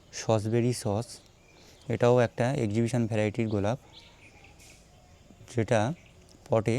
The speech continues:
খুব ভালোই হয় এবং ফুলের বাঁধনটা অসাধারণ, পাপড়ি কাউন্টও অনেক বেশি। দেখুন, পুরো গাছটাতে প্রায় দশ পনেরোটা ফুল হয়ে আছে। এটা এক বছরেরই গাছ, এটাও আপনারা চেষ্টা করতে পারেন।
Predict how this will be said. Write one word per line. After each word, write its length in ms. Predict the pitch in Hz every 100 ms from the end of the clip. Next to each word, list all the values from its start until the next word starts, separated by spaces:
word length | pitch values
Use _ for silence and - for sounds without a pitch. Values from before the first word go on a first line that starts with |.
| 160
খুব 120 | 131 113
ভালোই 280 | 104 107 123
হয় 260 | 107 104 151 - - - 110
এবং 240 | 107 107
ফুলের 280 | 104 - 117
বাঁধনটা 440 | 110 104 104 113 123 -
অসাধারণ, 500 | 98 - 110 110 113 131
পাপড়ি 280 | 110 104 110
কাউন্টও 340 | - 113 113
অনেক 240 | 110 107 110
বেশি। 260 | 101 92 127 156 - - - - - - - - 113
দেখুন, 180 | 110 120 113
পুরো 200 | 117 110
গাছটাতে 480 | 107 104 110 101 127 147 - - - - _ -
প্রায় 300 | 104 107 165 - - _ - - - - - - - - - - - - - - - -
দশ 200 | 113 110 -
পনেরোটা 320 | 117 117 117 120
ফুল 160 | 120 113 - -
হয়ে 200 | 110 107
আছে। 280 | 104 98 - 151 - - - - - -
এটা 120 | 120 113
এক 60 | 104
বছরেরই 480 | 107 - 107 117 120
গাছ, 240 | 107 101 117 - - - - - - - - -
এটাও 160 | 107 117
আপনারা 320 | 113 110 117
চেষ্টা 280 | 120 113 120
করতে 260 | 113 -
পারেন। 260 | 107 104 117